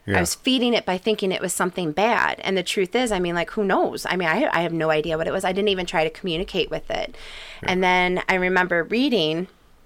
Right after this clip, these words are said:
Speaker 2: and when I learned, like, you know, like, you have the power to banish, you know, like, to get rid
Speaker 1: Yeah.
Speaker 2: of them, I was like, "What? What? Well, it can't hurt, right?" And I just remember saying, like, "You're not allowed to be here. Like, nobody said you could be here. Like, you are an unvi-, uninvited guest. Like, you know,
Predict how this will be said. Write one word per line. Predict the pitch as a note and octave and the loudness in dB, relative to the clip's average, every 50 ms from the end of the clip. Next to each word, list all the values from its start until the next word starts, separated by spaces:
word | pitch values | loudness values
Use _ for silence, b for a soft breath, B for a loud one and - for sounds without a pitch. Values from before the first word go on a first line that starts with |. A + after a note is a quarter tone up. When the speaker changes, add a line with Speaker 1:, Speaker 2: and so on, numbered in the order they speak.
| _ _ _ _ _ _ - - | _ _ _ _ _ _ -8 -2
Speaker 2:
and | - G3+ F#3 | 0 2 2
when | F3 E3+ | 4 4
I | E3 D#3+ | 2 2
learned, | D#3+ E3+ G3 A#3+ C#4 A#3+ F#3+ E3 E3 E3+ E3+ - - | 2 2 2 4 4 4 2 2 0 -2 -2 -2 -2
like, | F3 E3 E3 - | -2 -2 -2 -2
you | E3+ | -2
know, | E3+ | 0
like, | D#3+ D#3+ D#3 - - | 0 0 0 -2 -4
you | F#3+ G#3 G3+ | -2 -2 0
have | F#3+ G#3+ F#3 F3+ F3+ | 2 2 2 2 0
the | E3 | -2
power | - - - - - G3 F#3 | -6 0 2 4 4 4 2
to | E3+ D#3+ | 0 -2
banish, | D3+ - D#3+ E3+ A3+ D4 A3 - - - - - - - - | -2 0 2 2 2 2 0 -2 -2 -2 -2 -2 -2 -2 -2
you | G3+ F#3 | 0 2
know, | E3+ E3 E3+ F#3 | 4 4 4 6
like, | F3+ E3 E3+ - | 4 4 2 0
to | - F3 | -4 -2
get | F#3 D3+ - | -2 -2 2
rid | F3 - - | 2 4 4
Speaker 1:
Yeah. | D#4+ D#4+ | 4 2
Speaker 2:
of | G#3+ - | 2 2
them, | E3+ E3 D#3+ E3+ | 2 2 4 2
I | F3 E3+ E3 | 2 0 0
was | E3+ E3+ - - | 0 -4 -4 -4
like, | E3 D#3+ D3 - - - | -4 -4 -4 -4 -8 -16
"What? | - - - - A#4 - - - - | -20 -18 -16 -16 -16 -16 -16 -14 -12
What? | - F#4+ G#4 - - _ _ _ - - _ - | -8 -8 -8 -10 -12 _ _ _ -20 -20 _ -10
Well, | D#3+ D#3 | -8 -8
it | D3 - | -8 -6
can't | - E3 D#3+ - E3 | -4 -2 -2 -2 0
hurt, | F#3 A3+ F4 G4+ - - | 2 2 2 2 0 0
right?" | F3 F3 E3 E3+ A3 D4 C#4 - B B B B B B B B | 0 2 2 2 2 0 -2 -6 B B B B B B B B
And | G#3 | 2
I | G3+ F#3+ F#3+ | 4 4 4
just | G3 - - | 2 0 0
remember | G#3 G3+ G3 F#3+ G3 | 0 2 4 2 2
saying, | - A#3 B3 | 2 0 0
like, | B3 G#3+ G3 - | 2 0 0 0
"You're | G3+ A#3 | 0 0
not | C#4+ D4 C#4+ C#4 | 2 2 2 2
allowed | B3+ A3+ G3+ G3 | 4 4 4 2
to | G3+ | 2
be | G3 - A#3 | -2 -4 -6
here. | E4 - - D#4+ F#3+ - C#2+ A#1+ - - - - - _ - - _ _ | -6 -4 -2 0 2 2 2 0 -4 -8 -14 -20 -20 _ -20 -20 _ _
Like, | - G3+ - | -4 0 4
nobody | A#3+ B3 A3 B3+ C#4 C4+ | 4 4 4 4 0 2
said | - C4+ A3 | 0 0 0
you | A3 G#3+ | 0 -2
could | - G3+ E3+ | -2 -4 -4
be | - E3+ | -4 -8
here. | D3 D3+ D#3 - - | -6 -6 -6 -2 -2
Like, | F3+ F3 - | -2 -2 -2
you | G3+ G3 F3+ | 0 2 4
are | E3+ E3+ | 4 4
an | E3+ | 4
unvi-, | D#3+ - G3+ A#3 B3 B3+ B3 B3 A#3+ - | 4 2 2 2 2 2 2 0 0 0
uninvited | - G3+ A#3 B3 A3+ - C4+ B3 B3 A#3 A3+ A3 A3+ G#3+ | 2 2 2 2 2 0 0 2 4 4 4 2 2 0
guest. | - E3+ D#3+ E3 F3 - - | 0 0 0 0 -2 -4 -4
Like, | E3+ E3+ F3 - | -4 -4 -4 -6
you | - E3+ | -6 -4
know, | D#3+ D#3+ D3+ | -2 -2 -4